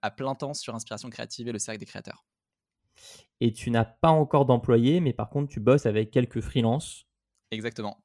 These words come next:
Speaker 1: exactement, euh, qui m'aident, euh, à coup de un jour par-ci, un jour par-là. Euh, voilà, j'ai un, un petit budget freelance et ni stagiaire ni employé pour l'instant.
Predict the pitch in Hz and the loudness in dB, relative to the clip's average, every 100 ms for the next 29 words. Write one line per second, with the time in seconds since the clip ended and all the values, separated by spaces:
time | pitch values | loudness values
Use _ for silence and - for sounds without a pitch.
0 | - 113 127 - 113 110 127 127 101 101 | -14 -8 -8 -6 -6 -6 -4 -2 -4 -6
1 | - 107 110 120 113 101 98 - - - | -8 -4 0 0 0 -2 -4 -8 -12 -14
2 | 127 117 110 120 123 120 120 - - 113 | -12 -8 -6 -4 -6 -4 -4 -4 -6 -6
3 | 117 113 113 110 104 101 104 117 110 98 | -6 -8 -8 -6 -4 -2 0 0 -2 -4
4 | - - - - 104 95 - 131 107 101 | -12 -20 -20 -14 -8 -8 -8 -10 -6 -6
5 | 98 127 113 135 143 131 127 143 - 143 | -6 -8 -8 -8 -6 -4 2 2 2 -2
6 | 123 147 - 110 107 107 123 156 - 135 | -2 -2 -4 -4 -4 -6 -8 -8 -2 -2
7 | 131 147 151 143 127 127 113 104 - | 0 -2 -4 -6 -4 -6 -6 -12 -14